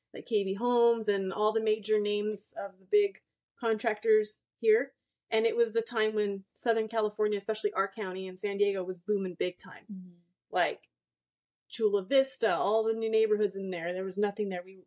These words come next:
Speaker 1: I would go in there and staff all the people there. Um,
Speaker 2: Were you,
Speaker 1: and
Speaker 2: you were doing marketing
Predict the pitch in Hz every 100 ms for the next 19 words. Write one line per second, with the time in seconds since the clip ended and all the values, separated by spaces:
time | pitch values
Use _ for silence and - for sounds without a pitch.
0 | _ 175 190 190 202 202 202 196 196 185
1 | - - 156 165 - - 190 196 214 -
2 | 185 240 254 247 247 247 _ _ _ _
3 | _ _ _ _ _ - - _ 208 190
4 | 185 180 165 - - _ _ _ - 226
5 | 196 185 185 _ _ - 220 214 190 180
6 | 196 247